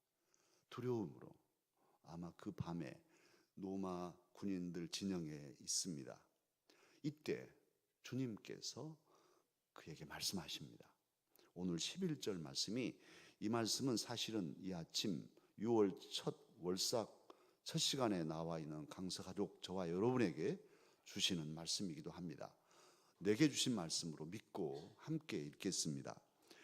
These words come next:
그날 밤에 주께서 바울 곁에 서서 이르시되, "담대하라. 네가 예루살렘에서 나의 일을 증언한 것 같이 로마에서도 증언하여야 하리라."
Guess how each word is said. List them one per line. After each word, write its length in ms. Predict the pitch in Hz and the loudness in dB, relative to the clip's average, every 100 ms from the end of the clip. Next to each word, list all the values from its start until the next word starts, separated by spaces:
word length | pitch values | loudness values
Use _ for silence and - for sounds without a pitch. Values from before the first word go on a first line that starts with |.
| - - | -20 -2
그날 400 | - 151 143 104 | 8 8 8 4
밤에 480 | 98 95 127 117 76 - - | 4 8 10 10 6 -4 -4
주께서 760 | - 135 156 131 - 82 62 - | -2 4 10 10 8 2 -2 2
바울 360 | 113 123 131 | 6 8 6
곁에 500 | - 113 - - 110 | 6 2 2 4 6
서서 420 | 98 - 165 - 170 | 6 4 4 6 4
이르시되, 600 | 95 98 - - 85 - - - - - - | 6 6 4 2 0 0 -12 -20 -20 -20 0
"담대하라. 1000 | 98 131 147 147 90 85 60 - - - | 10 12 12 12 10 2 0 -4 -12 -6
네가 540 | 98 113 120 107 98 104 | 6 10 12 10 8 8
예루살렘에서 1080 | 123 147 143 131 110 80 - 127 143 143 - | 8 8 6 6 6 4 4 4 4 2 0
나의 400 | 90 107 131 117 | 4 6 4 6
일을 380 | 127 139 120 | 8 8 6
증언한 540 | - - 139 143 135 135 | 4 8 10 12 10 8
것 180 | 131 - | 6 2
같이 540 | 123 - - 110 - - - - - - | -4 0 2 2 0 -8 -20 -20 -20 -2
로마에서도 960 | 101 127 147 139 120 - - 120 151 165 | 10 12 12 12 12 8 8 10 10 6
증언하여야 840 | - 127 165 156 120 82 73 95 107 | 8 12 12 12 10 0 0 0 0
하리라." 520 | 107 92 95 113 | 0 2 4 2